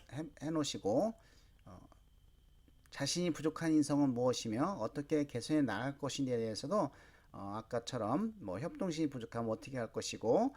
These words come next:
이런 것을 한번 스스로, 어, 작성해 보시기 바랍니다.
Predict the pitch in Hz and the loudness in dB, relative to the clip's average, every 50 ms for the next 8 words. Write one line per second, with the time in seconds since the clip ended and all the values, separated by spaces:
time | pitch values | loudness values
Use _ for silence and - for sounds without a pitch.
0 | - - - - - 120 127 131 127 135 127 143 151 151 143 131 117 123 127 127 | -6 -20 -20 -12 -4 0 2 2 4 2 2 2 0 0 0 2 4 4 2 2
1 | 123 117 - 175 160 - 175 185 202 220 220 - - - - - - - - 113 | 2 -2 -4 -8 -6 0 2 4 4 4 2 0 -8 -20 -20 -20 -20 -18 -12 -10
2 | 104 104 - - 127 117 - - 139 135 143 147 143 143 123 - - 123 123 120 | -8 -8 -6 -6 -8 -6 -4 0 2 4 4 4 4 2 -2 -6 -4 -2 -2 -2
3 | - - 107 113 123 123 113 101 98 95 95 98 | -2 -4 -4 -4 -2 -2 -2 -2 -2 -4 -4 -6